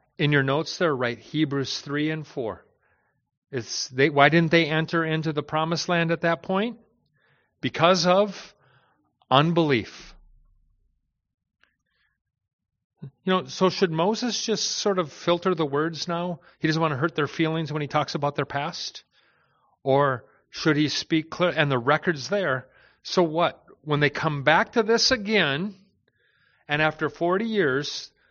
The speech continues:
they will not go the same way. Why are these things written down for us? End of the age has come. Trouble is going to be in the world worse and worse. Perilous times are coming. Jesus told, told us and warned us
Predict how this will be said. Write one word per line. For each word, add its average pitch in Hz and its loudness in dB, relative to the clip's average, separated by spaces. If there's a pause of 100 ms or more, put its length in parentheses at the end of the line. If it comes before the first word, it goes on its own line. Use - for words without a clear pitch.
(140)
they 147 4
will 135 0
not 147 0
go 151 0
the 143 -4
same 151 -6
way. 117 -6 (160)
Why 175 6
are 220 4
these 208 0
things 185 0
written 170 -2
down 165 -2
for 170 -2
us? - -4 (1160)
End 190 2
of 247 0
the 170 2
age 180 2
has 156 -6
come. 127 -10 (920)
Trouble 214 2
is 151 -2
going 165 0
to 156 0
be 165 0
in 160 -2
the 135 -4
world 139 -2
worse 143 0
and 170 -2
worse. 151 -2 (280)
Perilous 180 2
times 160 -6
are 127 -8
coming. 101 -12 (1000)
Jesus 180 2
told, 180 0
told 190 0
us 139 0
and 135 -4
warned 170 0
us - 0